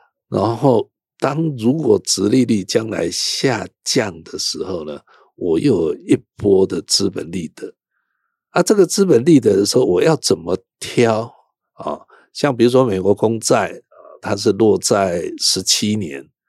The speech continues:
那么B B B等级同样是二十年B B B等级的，那么它的公司债E T F，它的存续期间大概落在十四年左右。所以意思是什么？如果你要的是资本利得，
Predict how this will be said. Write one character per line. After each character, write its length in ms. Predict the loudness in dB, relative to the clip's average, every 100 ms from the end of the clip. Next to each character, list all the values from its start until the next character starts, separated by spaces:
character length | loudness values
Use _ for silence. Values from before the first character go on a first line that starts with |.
| _ _
那 120 | -2 0
么 140 | 2 4
B 160 | 4
B 180 | 6 4
B 160 | 4 2
等 260 | 0 -4 -4
级 180 | -10
同 160 | -6 -4
样 100 | -2
是 140 | 0 2
二 140 | 2 2
十 160 | -2
年 260 | -8 -8 -12 -4
B 140 | 0 2
B 120 | 2
B 160 | 0 -2
等 280 | -4 -12
级 260 | -12 -12 -10
的， 240 | -6 -6 _ _ _ _
那 160 | -2
么 200 | 0 0 -2 -4
它 160 | -4
的 360 | 0 2 0 -6 0
公 240 | 2 2
司 300 | 0 -2 -2
债 280 | -2 -4 -4 -6
E 180 | -6
T 220 | -6 -6 -6
F， 100 | -8 _ _ -14
它 220 | -8 -2
的 340 | 0 2 0
存 220 | 0 -4
续 180 | -4 -4
期 160 | -6 -4
间 160 | -4
大 140 | -2 -2
概 120 | -2
落 220 | 0 -2
在 180 | -2 -4
十 280 | -2 -4 -2
四 480 | 0 0 0 -2 -6
年 280 | -14 -16 -18 _ -16
左 220 | -10 -6
右。 120 | -8 -10 _ _ _ _
所 220 | _ 0 2
以 40 |
意 160 | 2 0
思 220 | 0 -4
是 180 | -4 -6
什 200 | -8 -12
么？ 60 | -20 -20 _ _ _ _ _
如 160 | -2 4
果 160 | 4
你 200 | 2 -4
要 240 | 0 0 0
的 200 | -2 -4
是 160 | -4
资 220 | -6 -6 -6
本 180 | -6
利 160 | -6 -8
得， 180 | -8 -12